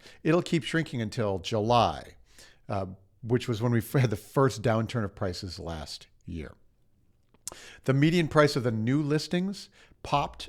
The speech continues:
a little bit this week to four hundred nineteen thousand nine seventy. This could be sellers that, you know, know the demand is out there, but I don't think it's a strong trend. You know, while the new listings price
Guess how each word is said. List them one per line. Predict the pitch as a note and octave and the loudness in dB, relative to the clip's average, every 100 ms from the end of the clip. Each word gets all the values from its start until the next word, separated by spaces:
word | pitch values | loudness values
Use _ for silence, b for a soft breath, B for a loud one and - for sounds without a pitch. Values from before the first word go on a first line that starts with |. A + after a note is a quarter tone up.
| - | -2
a | B2 | 0
little | B2+ C3+ | 2 4
bit | C3+ D3 D3+ | 2 2 2
this | C#3+ - | 0 0
week | C#3 D3+ - | -2 -2 -4
to | B2 | -8
four | - C3 | -4 -2
hundred | C3 B2+ | 0 0
nineteen | A#2 A#2+ B2+ C3 A#2 | 0 -2 -2 -6 -2
thousand | B2 B2 G#2 | 0 0 -2
nine | F2+ G#2 A2+ | 0 0 0
seventy. | - A#2 B2 D3 F3+ - B B B B B B B B B B B B _ _ | 2 2 4 0 -2 -8 B B B B B B B B B B B B _ _
This | C#3+ D#3 F#3 - | 0 2 2 -2
could | - - F3 | -6 -2 0
be | E3+ F3 | 0 0
sellers | - D3 C#3 D#3 D#3+ C#3+ | 2 2 4 2 0 2
that, | C3+ - | 2 2
you | C3 | 0
know, | A#2+ | 0
know | A2 A2 B2+ | 2 2 2
the | B2 | 0
demand | B2 A#2+ B2+ C3 | 0 2 0 0
is | A#2+ | 0
out | A2 B2+ | 0 0
there, | D#3 D#3 | 0 0
but | C3+ B2+ | 0 -2
I | C3+ | -6
don't | F#3 F#3 | -8 -8
think | D3 | -10
it's | C#3 A#2 | -10 -10
a | |
strong | - - A2 A2+ | -8 -6 -4 -4
trend. | - A#2 B2 B2+ C#3 _ _ - _ _ - | -4 -2 -2 -6 -12 _ _ -20 _ _ -4
You | A2+ | -2
know, | A2 | 0
while | A#2+ B2 | 4 4
the | A#2+ | 4
new | B2 D3+ | 2 2
listings | D3+ D3 C#3+ C#3+ B2+ | 2 2 2 -2 -4
price | - B2+ A#2+ | 2 2 2